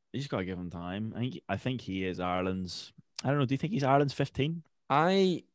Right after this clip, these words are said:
Speaker 1: Going
Speaker 2: uh,
Speaker 1: forward?
Speaker 2: we're always biased, so I won't get Harvey's thoughts on it, but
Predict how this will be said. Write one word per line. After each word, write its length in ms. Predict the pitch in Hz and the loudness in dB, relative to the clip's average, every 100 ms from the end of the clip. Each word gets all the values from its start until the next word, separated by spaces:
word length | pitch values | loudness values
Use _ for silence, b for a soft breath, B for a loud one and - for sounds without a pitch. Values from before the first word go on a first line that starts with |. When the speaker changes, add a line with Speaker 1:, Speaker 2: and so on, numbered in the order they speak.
| _ | _
Speaker 1:
Going 220 | 120 123 131 | -4 2 2
Speaker 2:
uh, 40 | |
Speaker 1:
forward? 380 | 123 139 165 - 147 | 2 2 2 0 4
Speaker 2:
we're 160 | 156 | 8
always 260 | 180 180 175 | 10 8 8
biased, 360 | 120 127 131 - | 8 8 6 0
so 120 | 139 | 2
I 40 | |
won't 200 | 127 120 | 4 2
get 100 | 87 | 0
Harvey's 280 | 117 123 123 | 0 -2 -4
thoughts 320 | - 117 98 | 0 0 2
on 120 | 131 120 | 0 0
it, 140 | - | 2
but 240 | 120 113 | 2 2